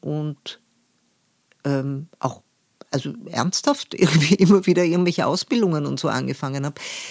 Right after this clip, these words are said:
Äh, ich hab die dann, und es war halt bis jetzt immer so, wann immer ich mir gedacht hab, so,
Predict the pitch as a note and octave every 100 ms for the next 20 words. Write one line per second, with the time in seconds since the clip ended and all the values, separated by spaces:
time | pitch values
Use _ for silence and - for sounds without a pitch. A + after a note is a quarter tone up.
0 | - - - E3+ D#3 E3 F3+ F3+ F#3+ F3
1 | F#3+ F#3 - G3 G3+ G3+ G#3 A#3 - -
2 | - - - A3 G#3+ - - - G3+ A#3+
3 | B3+ B3 B3 B3+ C#4+ F#3 F#3 G3 A3 A3+
4 | - F#3 - F#3 F3+ D#3+ - E3 - D3+